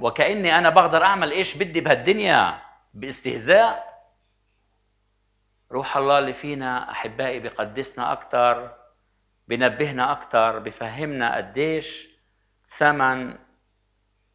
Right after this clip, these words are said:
الرب يسوع المسيح دفعه، اللي هو دمه الغالي الثمين. قديش هذا مقدس، كيف أنا لازم أعيش حياة مقدسة بأفكاري، أقوالي وأفعالي.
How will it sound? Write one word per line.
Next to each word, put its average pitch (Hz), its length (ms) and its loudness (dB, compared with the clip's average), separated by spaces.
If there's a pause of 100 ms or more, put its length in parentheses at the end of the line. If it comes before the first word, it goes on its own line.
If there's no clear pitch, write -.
(140)
الرب 120 360 6
يسوع 131 240 0
المسيح 123 400 -4
دفعه، 117 640 2
اللي 104 180 -10
هو 107 120 -10
دمه 107 600 -4
الغالي 104 360 0
الثمين. 101 600 -10 (260)
قديش 123 320 -6
هذا 110 120 -2
مقدس، 98 800 -8 (720)
كيف - 180 -12
أنا 139 100 -4
لازم 120 320 -2
أعيش 113 260 0
حياة 113 220 2
مقدسة 113 720 -6 (640)
بأفكاري، 113 640 4
أقوالي 120 580 2
وأفعالي. 107 640 0